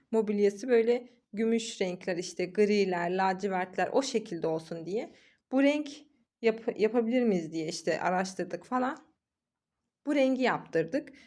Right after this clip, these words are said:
ve ben uyumunu çok çok sevdim. Yani katalogdan bakarak uydurduk. Ama uyumu o kadar güzel oldu ki yani bu koltuk çok hoşuma gidiyor yani. E, rengi harika gerçekten.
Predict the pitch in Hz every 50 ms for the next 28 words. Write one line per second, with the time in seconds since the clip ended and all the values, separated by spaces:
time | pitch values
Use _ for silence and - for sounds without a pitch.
0 | _ - - 240 240 220 247 247 254 240 247 - 220 226 220 226 233 240 262 277
1 | - - - 220 214 - - - 160 156 - - 170 180 175 165 165 165 165 165
2 | 165 165 - 202 - 220 202 196 202 202 208 208 208 196 202 196 226 214 196 190
3 | - - 170 165 170 170 175 214 254 269 - - _ _ _ _ - - _ _
4 | - 214 233 233 - - 214 214 220 233 226 208 220 220 - 220 196 214 214 214
5 | 214 208 214 214 220 208 214 208 202 208 208 - - - - 208 185 185 214 -
6 | - - _ _ _ _ _ _ - 208 196 196 196 214 277 220 - - 262 247
7 | 247 247 - - 302 - - - - _ _ _ _ _ - - 262 247 247 208
8 | 180 - - 175 160 156 156 156 - 160 151 156 156 156 156 160 165 185 214 240
9 | 220 - 175 180 170 170 190 208 214 220 220 220 226 302 - - 220 208 208 208
10 | 202 208 214 226 202 165 170 185 - 160 - - - - - - 214 269 -